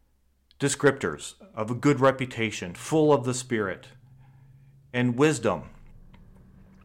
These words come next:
to describe Philip means that he was living as a true Jesus follower. He was doing his best every day to live as Jesus did.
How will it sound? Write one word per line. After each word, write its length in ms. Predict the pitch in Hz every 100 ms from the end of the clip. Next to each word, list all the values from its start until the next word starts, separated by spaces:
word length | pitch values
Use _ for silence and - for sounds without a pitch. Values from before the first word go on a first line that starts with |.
| - - - - - -
to 100 | 139
describe 640 | 139 - - 143 151 160
Philip 300 | - 143 135
means 280 | 147 165 151
that 200 | 131 -
he 180 | 190 208
was 340 | 147 127 - -
living 500 | 135 208 269 160 147
as 200 | 143 143
a 60 | 143
true 280 | - 208
Jesus 380 | 165 165 165 135
follower. 640 | - 156 247 156 90 - - - - - - - - - - - - - -
He 160 | 196
was 160 | 226 233
doing 380 | 165 170 180 170
his 160 | 190
best 460 | 190 127 127 123 - -
every 560 | 170 190 180 202 196 190 110
day 380 | 127 104 85 - - - - - -
to 180 | 151
live 440 | 131 127 147 151 147
as 220 | - 135 127
Jesus 580 | 123 123 123 123 123
did. 400 | - 98 90 62